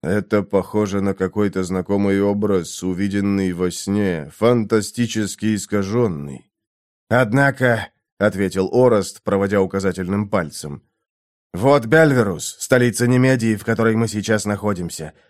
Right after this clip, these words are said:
Здесь проходят границы земли Немедия. На юге и юго-востоке находятся Афир и Каринфия, на востоке — Бретония, на западе — Аквилония».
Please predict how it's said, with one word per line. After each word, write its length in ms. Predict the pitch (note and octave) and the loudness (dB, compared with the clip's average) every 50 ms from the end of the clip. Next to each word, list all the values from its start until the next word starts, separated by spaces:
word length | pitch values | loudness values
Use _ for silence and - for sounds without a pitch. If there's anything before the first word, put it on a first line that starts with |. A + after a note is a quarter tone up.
| _ _ _ _ - | _ _ _ _ -8
Здесь 300 | F#2 E2+ A2 B2 B2 A#2+ | -2 2 4 4 2 2
проходят 480 | - B2 A#2+ - B2 B2+ A2+ B2 A#2 G#2 | 2 0 0 4 2 2 4 2 2 2
границы 420 | A2+ A#2+ A#2 B2 B2 A2 - B2 | 2 2 2 2 2 0 0 0
земли 340 | A#2 G#2 B2 B2 A#2+ B2 A#2+ | 0 2 2 2 4 2 2
Немедия. 540 | A#2+ A#2 A2 G2+ F#2 E2 E2+ E2+ E2 E2 - _ _ _ _ _ - | 2 2 0 0 -2 -6 -8 -8 -8 -10 -14 _ _ _ _ _ -2
На 160 | - A2+ B2 | 0 2 4
юге 460 | C3 C#3 D#3 D#3 C#3 C#3+ D3 D3 C#3 | 4 6 6 6 6 4 4 6 6
и 40 | C#3 | 4
юго-востоке 680 | C#3+ C3 C#3 C3+ C3+ B2+ - - C3+ D3 C3 A#2+ D3 | 4 4 4 4 4 2 2 2 2 2 4 2 2
находятся 640 | C#3 C#3 A#2+ - C3 C3+ B2+ C3 A#2+ - B2 C3+ C3 | 2 2 2 4 2 2 4 2 0 2 4 4 4
Афир 280 | B2 A2+ A#2+ C3 C3 C3+ | 4 4 2 2 4 4
и 80 | C#3 | 4
Каринфия, 720 | B2 - C3 B2+ C3 C3+ C3 A#2 - G2 G#2 F#2+ F2+ F2 | 2 2 2 4 4 2 2 0 0 -2 -4 -2 -2 -4
на 220 | E2 E2+ G#2+ B2+ B2+ | -4 -2 0 2 4
востоке — 500 | C3 B2+ A#2 - - C#3 C#3 - B2 C3 | 4 2 2 2 2 0 2 2 0 0
Бретония, 800 | A#2+ B2+ B2+ B2+ B2+ C3+ C#3 C3 A#2+ A2 F#2 F2 E2 D2+ D2 D#2 | 0 2 0 2 4 4 4 4 4 2 -2 -6 -8 -10 -10 -4
на 200 | F#2 A#2+ B2 B2 | -2 0 0 2
западе — 500 | G#2 B2+ C3+ C3 B2+ B2+ B2+ A#2+ C3+ C3 | 2 4 4 4 4 2 2 4 4 4
Аквилония». 840 | B2+ - A#2 B2+ B2+ A#2+ A2+ G#2 F#2+ F2+ F2 E2 E2 D#2+ D2 C#2+ - | 4 4 2 2 2 4 4 2 0 0 -4 -8 -8 -8 -10 -12 -14